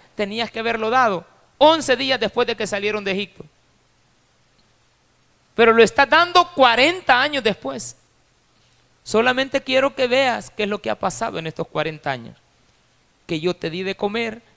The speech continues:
que yo te di el vestido, que yo te ali-, que te cría a tus hijos, que nunca te faltó nada, que no te faltó techo, que no te faltó nada.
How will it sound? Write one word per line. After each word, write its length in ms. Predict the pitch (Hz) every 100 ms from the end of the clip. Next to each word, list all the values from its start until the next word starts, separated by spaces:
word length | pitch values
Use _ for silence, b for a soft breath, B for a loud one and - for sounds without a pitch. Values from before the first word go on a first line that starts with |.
| _
que 140 | 160 151
yo 140 | 151
te 220 | - 151
di 180 | 151 220
el 120 | 233
vestido, 520 | 208 - 226 214 208 b b
que 120 | 160
yo 160 | 147 156
te 220 | - 196
ali-, 260 | 247 240 - _
que 100 | 202
te 300 | 190 185 175 165
cría 260 | 190 214
a 20 |
tus 220 | 214 190 208
hijos, 420 | 185 175 180 - _ _ _ _ _ _ _ _ _ _ _ _ _
que 100 | 156
nunca 300 | 160 226 247
te 160 | 240 233
faltó 320 | 208 196 220
nada, 380 | 202 190 175 -
que 140 | -
no 200 | 156 202
te 180 | 254 254
faltó 460 | - 208 180 - 214
techo, 440 | - 190 - 202
que 120 | 165
no 140 | 170 247
te 140 | 262
faltó 380 | 254 220 - 220
nada. 380 | 214 170 151